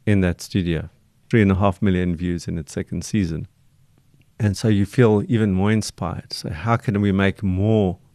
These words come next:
of such product? And so you come up with a new product. And now you realize that your studio space is not big enough for that. So now you're going to have to perhaps rent a bigger studio. At some point in the future, it won't make sense to rent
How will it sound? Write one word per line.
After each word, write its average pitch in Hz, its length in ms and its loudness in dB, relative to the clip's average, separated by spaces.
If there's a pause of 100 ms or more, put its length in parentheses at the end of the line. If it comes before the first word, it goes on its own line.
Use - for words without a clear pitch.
(180)
of - 180 -2
such - 320 -6
product? - 500 -4 (400)
And 90 120 -8
so - 140 -2
you 95 200 0
come 107 280 0
up 95 200 -2
with 95 200 -4
a 151 80 -12
new 95 240 -2
product. - 580 -2 (380)
And 92 260 -4
now 98 140 2
you 95 180 2
realize 92 460 2
that - 240 -6
your 82 80 -8
studio 95 400 2
space 90 400 -4
is - 120 -10
not 85 200 -4
big 101 160 0
enough 87 220 -2
for - 140 -10
that. - 340 -14 (120)
So - 220 -6
now 90 320 0
you're 98 260 -8
going 85 220 -2
to 87 60 -6
have 90 220 -6
to 85 280 -6 (260)
perhaps 92 480 -4
rent 92 480 0 (100)
a 98 80 -2
bigger 82 280 -2
studio. 90 500 -4 (600)
At - 160 -4
some 101 260 2
point 98 300 0
in 90 80 0
the 85 80 0
future, - 400 -2
it 85 140 0
won't 87 180 0
make 85 200 -4
sense 87 420 -2
to - 160 -10
rent 87 400 -6